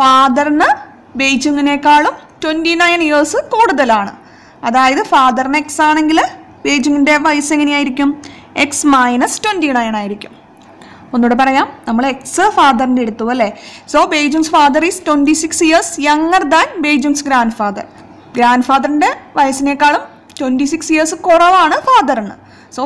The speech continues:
ഫാദറിൻ്റെ എക്സ് ആയിട്ട് എടുത്തു കഴിഞ്ഞാൽ ഫാദറിനേക്കാളും കൂടുതലാണല്ലോ ഗ്രാൻഡ് ഫാദറിന്. എത്ര കൂടുതലാണ്? ട്വന്റി സിക്സ് കൂടുതലാണ്. So എക്സ് പ്ലസ് ട്വന്റി സിക്സ്. ഇനി ബെയ്ജിങ്ങിനേക്കാളും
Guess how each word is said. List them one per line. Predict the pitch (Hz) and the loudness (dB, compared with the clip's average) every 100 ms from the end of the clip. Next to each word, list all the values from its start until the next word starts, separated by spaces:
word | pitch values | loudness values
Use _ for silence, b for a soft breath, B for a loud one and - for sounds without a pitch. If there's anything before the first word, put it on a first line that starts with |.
| 277 | 0
ഫാദറിൻ്റെ | 240 214 226 262 | 0 0 -2 -4
എക്സ് | 277 294 | -2 0
ആയിട്ട് | 285 294 | 0 0
എടുത്തു | 330 320 | -4 -2
കഴിഞ്ഞാൽ | 320 320 320 320 427 | -2 0 0 0 0
ഫാദറിനേക്കാളും | 349 330 320 330 339 | 0 2 2 0 0
കൂടുതലാണല്ലോ | 339 330 320 330 330 330 320 | 0 2 2 2 2 2 2
ഗ്രാൻഡ് | 320 311 320 | 2 0 2
ഫാദറിന്. | 302 302 302 294 | 0 0 0 -2
എത്ര | 294 311 | 0 0
കൂടുതലാണ്? | 320 294 294 285 285 285 | 0 0 2 2 0 -2
ട്വന്റി | 349 349 330 | -4 2 0
സിക്സ് | 311 320 269 | 0 -4 -4
കൂടുതലാണ്. | 262 214 208 196 190 | -4 -4 -4 -4 -4
So | - 494 - 392 | -2 -2 -2 -6
എക്സ് | - - | -4 -2
പ്ലസ് | 254 - | -2 -2
ട്വന്റി | 233 208 214 | -2 -2 -6
സിക്സ്. | - - - B B B B | -10 -14 -14 B B B B
ഇനി | 254 214 202 | -2 0 0
ബെയ്ജിങ്ങിനേക്കാളും | 247 254 277 285 294 285 311 480 | 2 2 2 2 2 2 2 2